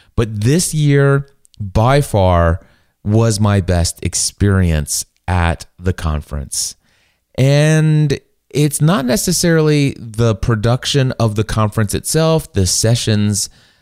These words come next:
uh, and, and how they were offered and all of those things. The list that I came away f-, with here, the, after doing this document, and by the way, this is going to be a,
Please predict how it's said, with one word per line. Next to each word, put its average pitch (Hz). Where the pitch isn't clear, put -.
uh, 69
and, 98
and 92
how 107
they 107
were 90
offered 147
and 110
all 117
of 107
those 127
things. 131
The 98
list 120
that 160
I 143
came 143
away 123
f-, -
with 101
here, 87
the, 98
after 101
doing 107
this 107
document, 82
and 110
by 147
the 151
way, 117
this 117
is 143
going 120
to 110
be 107
a, 101